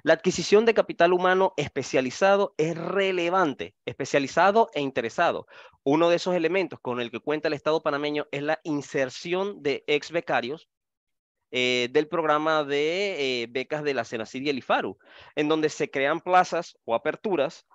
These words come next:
al ecosiste-, eh, dentro del ecosistema panameño para insertar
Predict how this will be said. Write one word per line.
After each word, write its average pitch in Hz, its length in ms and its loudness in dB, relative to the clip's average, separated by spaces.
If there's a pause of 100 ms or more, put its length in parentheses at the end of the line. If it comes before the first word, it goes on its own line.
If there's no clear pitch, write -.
(120)
al 120 160 0
ecosiste-, 131 680 -2
eh, 113 340 0
dentro 147 280 -2
del 175 80 0
ecosistema 175 420 -4
panameño 160 400 -4
para 147 360 0
insertar 170 960 -2